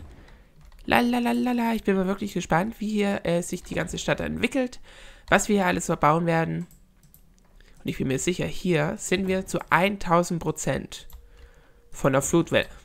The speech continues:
oder? Ich bin mir gar nicht sicher. Vielleicht kann da hier auch eine Flutwelle rausdrehen. Man, man weiß ja natürlich nicht, was, wozu City Skylines in der Lage ist. Ich hab schon vieles erle-, äh, erlebt, erledigt. Schon vieles. Ach, das ist,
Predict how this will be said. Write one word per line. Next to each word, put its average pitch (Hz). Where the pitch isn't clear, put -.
oder? 147
Ich -
bin 131
mir 127
gar 117
nicht 120
sicher. 165
Vielleicht -
kann 143
da 135
hier 165
auch 151
eine 165
Flutwelle 165
rausdrehen. 160
Man, 143
man 107
weiß 127
ja -
natürlich -
nicht, -
was, -
wozu 135
City 139
Skylines 156
in -
der 143
Lage 165
ist. -
Ich -
hab -
schon 160
vieles 196
erle-, 180
äh, -
erlebt, 110
erledigt. -
Schon -
vieles. -
Ach, -
das -
ist, -